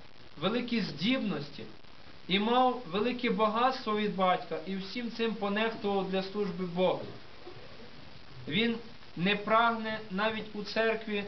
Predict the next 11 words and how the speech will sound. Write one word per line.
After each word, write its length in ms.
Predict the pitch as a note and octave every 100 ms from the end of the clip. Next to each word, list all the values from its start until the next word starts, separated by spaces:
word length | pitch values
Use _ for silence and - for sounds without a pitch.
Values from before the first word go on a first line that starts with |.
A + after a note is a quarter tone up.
| - - -
мати 460 | E3+ G3 G3+ F#3+ F#3
хоч 220 | G3 -
якогось 540 | F#3 G3+ G#3 F#3+ F#3 -
чину. 320 | - G3+ E3+ A#2+ - - - - - - - - - - - -
Церква 320 | F3+ F#3+ F#3+
потребувала 680 | F#3+ F#3 F#3 E3+ F#3 G3 G3
на 160 | F#3+
той 220 | F#3+ F#3+ F#3
час 320 | F#3+ F#3+ F#3+
розумних 480 | F3 E3+ F#3+ F#3 F3+
священнослужителів, 1120 | F3+ E3+ F3+ E3+ E3 E3 D#3 G3+ G3 C#3+